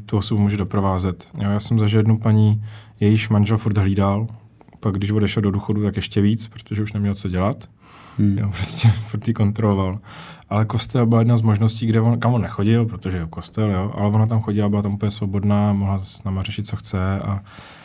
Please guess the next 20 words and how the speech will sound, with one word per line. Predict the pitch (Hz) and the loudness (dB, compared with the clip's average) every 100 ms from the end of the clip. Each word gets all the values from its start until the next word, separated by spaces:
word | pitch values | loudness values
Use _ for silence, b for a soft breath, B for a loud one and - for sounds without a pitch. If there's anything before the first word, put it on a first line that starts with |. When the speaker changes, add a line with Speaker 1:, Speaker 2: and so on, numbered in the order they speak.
| B - | B -2
Speaker 1:
a | |
byla | 101 95 | 0 0
tam, | 95 85 80 | 0 -2 -2
jo. | 82 92 | -4 -8
Takže | - 95 | -6 -4
to | 104 107 | 0 0
jsem | 117 110 | 4 4
bral | 110 | 4
jako | 107 107 110 104 107 104 - | 2 2 2 4 0 -2 -8
takovou | 113 107 | -6 -2
jako | 101 101 101 95 | -2 -2 -4 -4
svatyni | - 101 123 107 110 | -4 2 4 6 6
pro | 113 104 | 4 4
něj, | 104 98 | 2 2
kam | 101 104 | 0 2
ona | 101 101 101 | 2 2 0
mohla | 101 101 | 0 0
před | 101 98 | 0 0
ním | 104 104 | 0 0
utíct. | 107 104 98 - _ | -2 -4 -4 -10 _